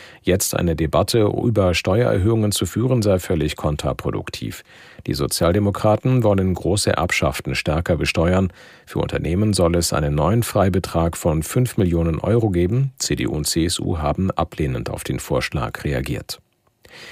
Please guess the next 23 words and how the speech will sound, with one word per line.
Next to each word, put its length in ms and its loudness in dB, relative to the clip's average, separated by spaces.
Chinas 520 2
Außenhandel 800 0
hat 140 0
im 140 0
vergangenen 500 2
Jahr 320 2
weiter 280 0
zugelegt 680 -2
und 220 -4
einen 240 -2
neuen 340 0
Rekord 560 -2
erreicht. 580 -4
Nach 160 -4
offiziellen 640 -2
Zahlen 440 0
lag 220 -2
der 160 -2
Gesamtwert 840 0
der 160 -2
Ein- 220 -2
und 160 -4
Ausfuhren 640 0